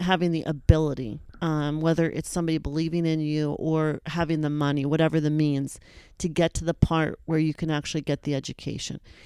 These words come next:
Getting an education for me was key. In those days, you know,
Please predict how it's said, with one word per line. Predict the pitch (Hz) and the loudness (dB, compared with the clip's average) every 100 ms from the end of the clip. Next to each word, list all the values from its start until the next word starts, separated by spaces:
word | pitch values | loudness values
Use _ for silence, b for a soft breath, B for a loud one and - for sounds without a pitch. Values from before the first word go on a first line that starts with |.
| - | -4
Getting | 170 160 165 | 0 2 0
an | 160 | -2
education | 151 - - 156 - 151 | -2 -4 -2 -2 -2 -4
for | 156 | -2
me | 151 | 0
was | 139 147 | 0 -4
key. | - 147 135 | -6 -6 -6
In | 151 170 | -2 0
those | 170 - | 0 0
days, | 160 147 147 b b b b - | 0 0 -4 b b b b -6
you | 180 | -2
know, | 156 | -2